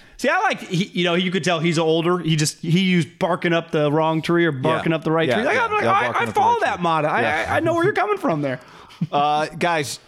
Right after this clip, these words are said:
Speaker 2: look, we got a mailbag. We'll do another mailbag. This has been going really well. You seem, it's doing better every time we do it. A mailbag for Saturday, so we will do a mailbag for Saturday.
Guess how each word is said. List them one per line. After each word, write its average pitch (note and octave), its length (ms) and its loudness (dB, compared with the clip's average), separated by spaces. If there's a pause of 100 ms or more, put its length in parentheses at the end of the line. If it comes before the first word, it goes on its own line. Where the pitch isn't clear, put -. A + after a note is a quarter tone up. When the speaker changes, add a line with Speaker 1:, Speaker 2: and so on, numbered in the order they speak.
(120)
Speaker 2:
look, D#3 200 0
we C3+ 140 0
got C3+ 500 2
a B2 60 -12
mailbag. D#3 440 2
We'll C#3+ 100 0
do G3 160 0
another F#3 240 0
mailbag. A#2+ 380 0
This C#3 140 -2
has C#3+ 120 -2
been C3+ 120 -2
going C3 220 0
really D3+ 240 2
well. B2+ 500 0 (260)
You - 60 -6
seem, D3+ 260 0
it's C3+ 180 -2
doing C#3+ 260 0
better C#3 240 2
every C3+ 220 0
time C3 220 -2
we B2+ 100 -2
do A#2+ 220 2
it. A#2 220 -2 (320)
A A2+ 80 2
mailbag C3 720 2
for B2+ 100 -4
Saturday, A2+ 640 2
so - 120 -4
we A#2+ 120 2
will A2+ 100 0
do A#2+ 160 2
a A#2 40 2
mailbag A2+ 420 2
for A#2 80 -6
Saturday. G#2+ 520 0